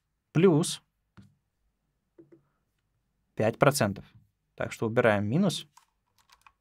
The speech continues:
Вот, теперь разрядочка получилась, текст читать проще. Кстати, чё это мы смотрим на десктоп? Давайте включим мобилку.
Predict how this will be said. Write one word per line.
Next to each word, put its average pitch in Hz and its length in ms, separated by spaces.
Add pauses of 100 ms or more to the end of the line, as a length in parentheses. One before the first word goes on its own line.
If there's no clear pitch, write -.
Вот, 113 460
теперь 208 260
разрядочка 123 580
получилась, 175 480
текст - 240
читать 139 260
проще. - 440 (1000)
Кстати, - 180
чё - 160
это 180 160
мы 143 260
смотрим 139 480
на 123 380
десктоп? 113 500
Давайте 147 300
включим 180 320
мобилку. 143 520